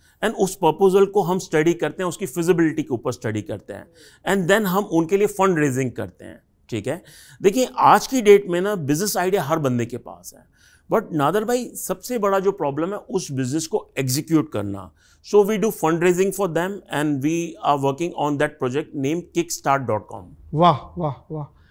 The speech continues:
Speaker 2: अच्छा, एक बात, एक सवाल आ रहा है, एक थर्टी मिलियन डॉलर्स अगर आपके पास मैं दूं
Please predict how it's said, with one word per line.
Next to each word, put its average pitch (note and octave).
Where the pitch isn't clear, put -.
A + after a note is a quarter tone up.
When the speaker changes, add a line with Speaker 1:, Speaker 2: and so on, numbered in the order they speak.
Speaker 2:
अच्छा, G3
एक A#3+
बात, F#3+
एक A3
सवाल F#3+
आ D#3
रहा D#3
है, F#3+
एक G3
थर्टी G3
मिलियन A#3+
डॉलर्स F#3+
अगर F3
आपके D#3+
पास E3
मैं D3+
दूं D3+